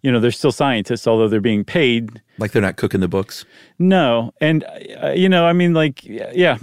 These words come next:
Speaker 1: it's, it's a very, like, I, I'm just writhing right here. I, I can't,
Speaker 2: I know. <laughs>
Speaker 1: I just want this to be clear. Like, should I hate Keep America Beautiful or not?
Speaker 2: Right.
Speaker 1: But, um, but, uh, but I don't, because they are, they have had a huge effect on littering,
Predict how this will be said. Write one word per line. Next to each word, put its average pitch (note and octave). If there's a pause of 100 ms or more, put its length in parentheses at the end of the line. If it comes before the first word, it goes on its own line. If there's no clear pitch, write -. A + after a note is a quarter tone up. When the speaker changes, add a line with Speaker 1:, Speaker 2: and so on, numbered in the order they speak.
(100)
Speaker 1:
it's, E3+
it's F#3
a G#3
very, G3
like, E3
I, E3
I'm D#3
just D3+ (420)
writhing C#3
right A2
here. A2
I, A2+
I C3+
can't, -
Speaker 2:
I B2
know. A#2 (100)
<laughs> A#3
Speaker 1:
I C3+
just D#3+
want F3
this -
to B2
be C#3
clear. C3
Like, G#2+ (160)
should -
I C3+
hate D3
Keep C#3+
America D3
Beautiful E3
or D#3+
not? C#3 (300)
Speaker 2:
Right. B2+
Speaker 1:
But, D#3+
um, C#3 (500)
but, E3
uh, E3
but F#3
I F#3+
don't, D3+ (180)
because C3+
they C#3
are, C3+ (1500)
they D#3
have D#3+ (140)
had D3
a C3+
huge C3+
effect A#2+
on A2
littering, A2+